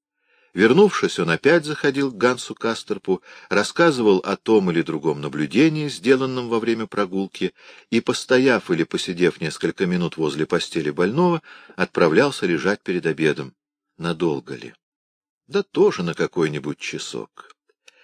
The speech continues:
И не успевал Ганс Касторп закинуть руки за голову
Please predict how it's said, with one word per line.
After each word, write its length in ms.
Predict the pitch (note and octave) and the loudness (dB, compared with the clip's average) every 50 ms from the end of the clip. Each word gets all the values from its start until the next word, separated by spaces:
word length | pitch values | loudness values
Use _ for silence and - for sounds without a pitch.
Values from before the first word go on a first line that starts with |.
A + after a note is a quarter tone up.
| _ _ _ _ _ - - | _ _ _ _ _ 0 2
И 100 | A2+ C3+ | 4 4
не 80 | D3 | 6
успевал 540 | D3+ D#3+ - - - - D3+ D#3+ D#3+ D3+ D3 | 4 2 0 0 2 4 6 6 6 6 4
Ганс 320 | A#2+ C3+ C#3+ C#3 B2+ - | 4 2 2 0 -2 -6
Касторп 540 | - - C#3 C#3+ C#3 - - - B2 A#2 F#2+ | -2 2 2 2 2 0 0 0 0 0 0
закинуть 520 | D#2+ E2 G#2 G#2+ - - C3 B2 A#2+ - - | 2 2 2 2 2 -2 -2 -2 -2 -2 -2
руки 320 | G#2+ A#2+ A#2 - - G2+ | -2 -2 -2 -2 -2 -4
за 300 | F2+ - G#2+ C3 C#3+ C3 | -4 0 0 0 0 0
голову 500 | A2+ G2 F2 D#2 D2+ C2+ B1+ B1+ - _ | 0 -2 -4 -2 -4 -8 -10 -14 -18 _